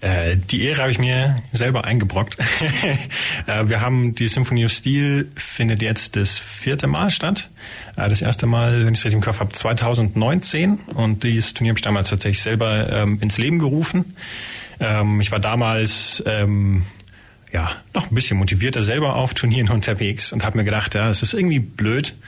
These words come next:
immer durch die Gegend fahren zu müssen. Ähm, wieso organisieren wir nicht eigentlich selber sowas? Ähm,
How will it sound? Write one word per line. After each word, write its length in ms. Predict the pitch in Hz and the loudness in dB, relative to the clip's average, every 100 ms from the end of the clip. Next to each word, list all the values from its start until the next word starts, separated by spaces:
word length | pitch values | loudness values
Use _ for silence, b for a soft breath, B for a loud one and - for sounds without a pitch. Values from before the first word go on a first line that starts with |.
| B B B | B B B
immer 80 | 135 | -2
durch 120 | 147 | 0
die 80 | 123 | 0
Gegend 220 | 123 123 | 2 0
fahren 200 | - 98 | 0 -2
zu 120 | 95 | 0
müssen. 320 | 95 95 127 131 - B B B B | 2 2 2 0 -2 B B B B
Ähm, 380 | 101 101 104 101 | -2 2 2 2
wieso 600 | 113 120 123 127 123 - - | 2 2 2 2 0 -4 -2
organisieren 400 | 117 113 113 120 | 0 2 2 2
wir 60 | |
nicht 160 | 117 90 | 2 2
eigentlich 400 | 101 95 - - | 0 0 -2 -4
selber 320 | 110 139 170 | -2 0 0
sowas? 480 | 160 170 190 - - - - | 0 0 0 -2 -8 -16 -4
Ähm, 580 | 104 101 101 98 98 | 0 2 2 2 0